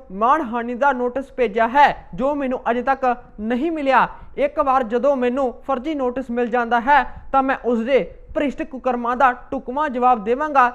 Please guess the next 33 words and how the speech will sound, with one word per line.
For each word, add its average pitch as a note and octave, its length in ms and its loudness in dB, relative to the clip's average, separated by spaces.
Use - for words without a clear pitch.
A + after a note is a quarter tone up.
ਜਿਸ B3 180 -6
ਬਾਰੇ B3 260 2
ਮੈਨੂੰ B3 260 -4
ਪੁਖਤਾ D4+ 500 -4
ਜਾਣਕਾਰੀ A#3 600 -2
ਹੈ। C#4+ 160 4
ਪਰ C#4 120 4
ਇਸ A#3+ 160 -4
ਤੋਂ C4+ 100 -4
ਪਹਿਲਾਂ C#4+ 280 -2
ਮੈਂ C4+ 120 -4
ਓ B3 120 2
ਐਸ B3 140 0
ਡੀ A3+ 220 -2
ਰਾਜਵੀਰ B3+ 600 2
ਘੁੰਮਣ A#3+ 260 -2
ਨੂੰ C4+ 220 -4
ਚੁਣੌਤੀ B3+ 380 0
ਦਿੰਦਾ B3 280 0
ਹਾਂ B3+ 220 2
ਕਿ C#4 160 -8
ਉਹ C4 180 2
ਇਹ D4 160 2
ਸਪਸ਼ਟ B3+ 360 -6
ਕਰੇ B3+ 300 4
ਕਿ B3+ 80 -2
ਸੰਗਰੂਰ B3+ 420 -4
ਦੇ C#4 120 -2
ਪਿੰਡ B3+ 240 -2
ਘਰਾਚੋ C4+ 420 0
ਵਿੱਚ B3+ 180 -6
ਉਸ A3 220 -6
ਦੇ B3+ 200 4